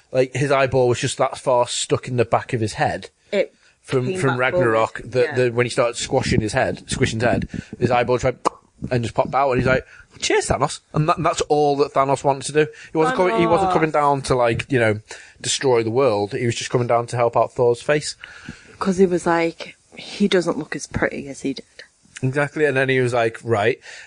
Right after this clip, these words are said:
Speaker 1: now Cap wants to look a bit like Solid Snake, so what we're gonna do, right, is we're gonna destroy him."
Speaker 2: <laughs>
Speaker 1: So there's a scene, it's, it looks like it's all mainly set in Wakanda,
Speaker 2: Mm-hmm.
Speaker 1: uh, which is Black Panther world.
Speaker 2: No way.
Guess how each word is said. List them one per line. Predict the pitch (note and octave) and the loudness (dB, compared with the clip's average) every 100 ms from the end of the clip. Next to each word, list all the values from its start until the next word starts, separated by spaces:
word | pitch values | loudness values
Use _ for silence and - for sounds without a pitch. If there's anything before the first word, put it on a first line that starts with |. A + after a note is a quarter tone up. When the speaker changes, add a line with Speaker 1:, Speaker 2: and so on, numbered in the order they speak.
| _ | _
Speaker 1:
now | B2+ C3+ | -2 0
Cap | C#3 - - A2+ - - - | 0 -2 -2 -4 -6 -14 -2
wants | B2 A#2 - | -2 -2 0
to | B2 | 0
look | - | 0
a | |
bit | G#2+ A2 G#2+ | 2 2 2
like | A2+ | 0
Solid | - A2 G#2 G2 | 2 0 0 -4
Snake, | - E2+ A2+ - _ _ _ | -8 -10 -10 -14 _ _ _
so | - A2+ | -2 0
what | A2 B2+ A2 | 4 4 4
we're | B2 | 4
gonna | A#2+ G2 | 2 0
do, | G2+ F#2+ | -8 -6
right, | F#2+ A#2 A#2 | 0 0 0
is | G#2+ | -2
we're | G#2+ | 0
gonna | G#2 G2 | 2 0
destroy | F#2+ G2+ - G2+ G2 | -2 -4 -2 -2 0
him." | A2 A#2 - - | -2 -4 -10 -6
Speaker 2:
<laughs> | A3+ A#3 - | -2 -2 -2
Speaker 1:
So | C#3 | 0
there's | C3 | 0
a | C#3+ | 0
scene, | D3+ C#3+ C#3+ | 0 0 0
it's, | C#3 E3 | 0 0
it | E3 | -2
looks | E3+ A3+ D3+ | -2 0 0
like | B2 | -2
it's | C3+ | 0
all | C#3 C3 | 0 4
mainly | B2 A#2 A2 | 4 2 0
set | C3 | -2
in | G#2 | -2
Wakanda, | G2+ A2+ G2 F#2 - _ | -2 -2 -2 -8 -10 _
Speaker 2:
Mm-hmm. | G#3 G3 G3+ | -6 -2 0
Speaker 1:
uh, | G#2+ G#2 | 2 0
which | G2+ | -2
is | G2+ - | -8 -4
Black | A2+ - | -2 0
Panther | G#2+ G2 F#2+ E2+ - - | -2 -4 -6 -8 -10 -12
world. | E3 E3 D#3+ D#3+ D#3 | -4 0 2 2 0
Speaker 2:
No | |
way. | D#3+ D3+ D3 C#3 | -2 -4 -8 -12